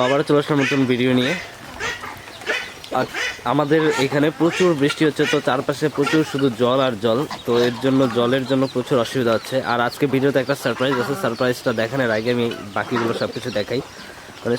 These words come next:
সব দিকে শুধু জল, জলে ভরে গেছে। সব সময় এখনও বৃষ্টি হচ্ছে, এই জলে টের পাওয়া যাচ্ছে, মানে এখনও বৃষ্টি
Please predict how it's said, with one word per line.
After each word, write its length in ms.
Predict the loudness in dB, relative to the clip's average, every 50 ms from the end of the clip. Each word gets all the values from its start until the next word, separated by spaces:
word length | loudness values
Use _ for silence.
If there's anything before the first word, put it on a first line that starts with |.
| 0 2
সব 160 | 2 2 2 0 0
দিকে 160 | 0 2 2 2 0
শুধু 140 | 2 2 2 2 2 2
জল, 160 | 2 2 2 2 2 2
জলে 200 | 0 2 2 2 2
ভরে 140 | 2 0 0 0
গেছে। 180 | 0 -2 -4 -6 -6 -4 -2
সব 100 | -2 -2 -2 0
সময় 200 | 0 0 2 2 0 0
এখনও 200 | 2 2 2 2 4
বৃষ্টি 220 | 2 0 0 0 -2 -2
হচ্ছে, 200 | -2 -4 -2 -2 0 2
এই 60 | 2 0 0 -2 -2 -2 0 2 2 2 2
জলে 160 | 2 2 2 0
টের 140 | 0 -2 0
পাওয়া 140 | 2 2 2 2
যাচ্ছে, 180 | 0 -2 -2 -2
মানে 100 | 0 0 0 0
এখনও 200 | 0 0 0 0 0 -2
বৃষ্টি 200 | -4 -2 -4